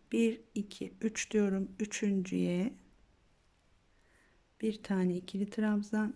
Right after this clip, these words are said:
iki zincir, tekrar bir tane ikili trabzan. Yani alt sırada yaptığımızı tekrar ediyoruz aslında şu anda.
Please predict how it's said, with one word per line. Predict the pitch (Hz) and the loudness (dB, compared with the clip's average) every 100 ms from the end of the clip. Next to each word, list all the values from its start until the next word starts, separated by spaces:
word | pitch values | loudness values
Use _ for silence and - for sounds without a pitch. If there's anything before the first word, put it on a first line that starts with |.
| - | -8
iki | - - 185 | -18 -10 -8
zincir, | 180 180 175 - - - | -4 -2 -2 -6 -10 -12
tekrar | - 247 247 196 196 294 - - - | -2 0 0 -2 0 -2 -8 -12 -8
bir | 196 - | -8 -4
tane | 190 175 180 | -2 0 0
ikili | 247 - - 180 185 | -4 -8 -10 -8 -8
trabzan. | 185 190 185 190 214 | -8 -8 -8 -4 0
Yani | 277 220 | 2 2
alt | 220 - | -2 -4
sırada | 262 214 196 | -2 0 2
yaptığımızı | 208 208 - 185 175 170 - | 2 0 -2 -4 -4 -6 -8
tekrar | 277 269 185 180 | -8 -6 -2 0
ediyoruz | 170 165 175 170 - | 0 -2 -6 -6 -10
aslında | 170 - 175 180 | -14 -8 -8 -6
şu | - 185 | -4 -2
anda. | 170 165 180 | -2 -2 -4